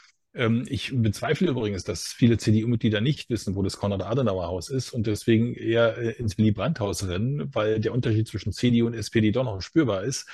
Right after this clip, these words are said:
Aber natürlich kann Carsten Linnemann, wenn er den Kurs innerhalb eines Programms mit der Partei gemeinsam definiert, also als Heizer quasi der Partei das Fieberthermometer in den Allerwertesten oder in andere Öffnungen steckt, um zu gucken,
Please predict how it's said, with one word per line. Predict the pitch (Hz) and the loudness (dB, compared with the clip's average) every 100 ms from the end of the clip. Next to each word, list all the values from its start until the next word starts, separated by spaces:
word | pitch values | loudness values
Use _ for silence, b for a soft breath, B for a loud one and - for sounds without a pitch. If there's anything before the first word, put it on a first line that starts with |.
| B B B | B B B
Aber | - 120 | 2 4
natürlich | 123 - 160 165 | 4 4 2 2
kann | - - 113 | -2 -4 -2
Carsten | - 107 - 107 | -2 -4 -4 0
Linnemann, | 117 120 107 98 | 4 4 2 -2
wenn | 104 113 | -2 -2
er | |
den | 110 113 | 0 -2
Kurs | - 135 160 - | 0 2 2 0
innerhalb | 135 123 - | -2 -2 -4
eines | 120 117 - | -2 -2 -2
Programms | 113 104 107 160 - | -2 0 0 0 -2
mit | 120 143 170 | 2 2 4
der | 139 | 0
Partei | - 120 120 | -2 -2 0
gemeinsam | 120 110 120 120 | 2 2 2 2
definiert, | 113 - 113 131 110 - | 2 2 2 2 0 -2
also | 104 | -6
als | 104 104 - | -4 -4 0
Heizer | 123 - 123 | 0 0 -2
quasi | - 110 117 | -2 0 0
der | 110 | 0
Partei | 110 - 113 | -4 -2 0
das | 120 107 | -2 0
Fieberthermometer | - 147 139 127 120 127 131 | 2 2 0 -2 -2 -2 -4
in | 117 | -2
den | 117 117 | -4 -2
Allerwertesten | 110 104 113 110 - 131 | -2 0 -2 -4 -8 -4
oder | 117 | -4
in | 107 | -2
andere | 139 147 | 0 0
Öffnungen | 107 - 110 | 0 -4 -4
steckt, | 101 131 131 | -2 -2 -4
um | 110 | -4
zu | - 113 | -2 2
gucken, | 147 - | 2 0